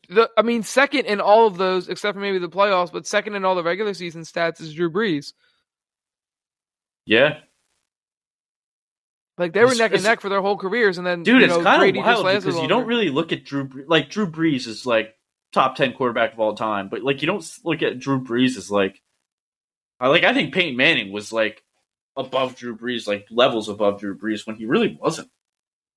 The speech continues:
Speaker 2: When you,
Speaker 1: Yeah.
Speaker 2: when you look at stats and, like,
Speaker 1: I agree.
Speaker 2: records and stuff.
Speaker 1: I agree with that. Um, I don't know. Maybe Manning has, like, I think Manning has two Super Bowls: one with the Colts, one with the Broncos.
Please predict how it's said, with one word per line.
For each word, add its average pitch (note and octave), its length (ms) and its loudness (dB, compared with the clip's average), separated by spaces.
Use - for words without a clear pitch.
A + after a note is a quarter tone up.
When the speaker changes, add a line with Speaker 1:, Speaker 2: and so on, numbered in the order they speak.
Speaker 2:
When A#2 140 -8
you, G2+ 120 -8
Speaker 1:
Yeah. D#3+ 180 6
Speaker 2:
when B2 100 2
you B2 80 2
look B2 120 -2
at F2+ 80 -4
stats G#2+ 500 0
and, G#2 100 -10
like, F#2 100 -6
Speaker 1:
I G3+ 120 6
agree. F3 160 2
Speaker 2:
records - 180 -4
and G2 80 -20
stuff. - 400 -6
Speaker 1:
I G3+ 120 0
agree A#3 180 -4
with F3 140 -4
that. D3+ 220 -4
Um, D#3+ 560 2
I G3+ 80 0
don't A3 80 2
know. F3+ 160 2
Maybe G3 240 -2
Manning F3 380 -4
has, E3+ 180 -2
like, D#3+ 260 -4
I F#3 60 -6
think C4 160 -2
Manning G#3 280 -2
has F3 160 -6
two G#3+ 180 -4
Super A#3 180 -6
Bowls: A#3 500 -2
one F#3 180 0
with F3+ 100 -6
the F#3 40 -2
Colts, G3 280 0
one F#3+ 100 -2
with F#3 60 -6
the E3+ 80 -8
Broncos. F3+ 560 0